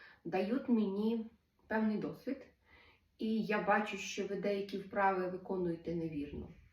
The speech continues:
А тут можна собі дещо пошкодити. Відразу кажу: є одна вправа, і я її підпишу. Якщо у вас кіста чи міома, ви її просто опускаєте. На сьогодні я загружу вам дві вправи, е,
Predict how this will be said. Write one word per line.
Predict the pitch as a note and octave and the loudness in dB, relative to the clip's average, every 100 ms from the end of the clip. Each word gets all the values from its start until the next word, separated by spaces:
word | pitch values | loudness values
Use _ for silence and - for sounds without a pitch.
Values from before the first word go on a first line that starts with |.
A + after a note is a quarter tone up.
| _ _ - - - - - | _ _ -20 -20 -20 -20 -10
А | - F3 | -2 -2
тут | - D4 G4+ | 2 2 4
можна | A#3+ A3 B3 C4+ A#3 | 4 4 4 2 0
собі | A3+ F#3 G#3 A#3+ - A#3 | -4 -4 -4 -4 -8 -4
дещо | F#3+ G3+ - - | -2 -2 -4 -8
пошкодити. | F#3+ - - E3+ - - _ _ - _ - | -10 -12 -12 -14 -14 -20 _ _ -20 _ -10
Відразу | F3+ F#3 B3+ F4 | -2 4 6 6
кажу: | - E3+ D#3+ - - _ - - - - | 2 0 -4 -8 -18 _ -20 -20 -16 -2
є | G3 F4 | 4 4
одна | B3+ A#3+ G3+ | 6 6 4
вправа, | - F#3+ D#3+ F#3+ - | 2 4 4 4 0
і | A3 | 0
я | A3 | 2
її | F#3+ E3+ | 2 0
підпишу. | - F3 - E3 - A#3+ F4+ - _ _ - | -2 -10 -8 -10 -6 -4 -4 -8 _ _ -6
Якщо | F3+ - A#3 | -4 0 0
у | F#3 | 2
вас | G3+ - | -2 -4
кіста | - F#3 - F#3+ - | -8 -10 -8 -8 -6
чи | E3+ | -4
міома, | D3+ D3 F3 B3+ F#4 - - | 0 2 4 2 0 -6 -8
ви | G#3+ | -2
її | A#3+ | -2
просто | F#3 E3+ F3 - | -2 -6 -8 -8
опускаєте. | D3+ - - - - - - _ _ _ - - - - - - | -10 -10 -20 -14 -14 -14 -20 _ _ _ -20 -20 -20 -20 -14 -4
На | G#3 | -2
сьогодні | A3 C4 E4+ D4+ B3+ | 0 4 4 6 4
я | A3 G3+ G3+ F#3+ | 4 4 2 0
загружу | G#3+ A3 A3 F3 E3 | 0 0 0 -2 -4
вам | D3 D3 - _ _ _ - | -4 -6 -8 _ _ _ -16
дві | D#3+ F#3 A#3+ F3 | -8 2 4 4
вправи, | - F#3+ F3+ C#3+ | 0 2 4 4
е, | F3+ | 2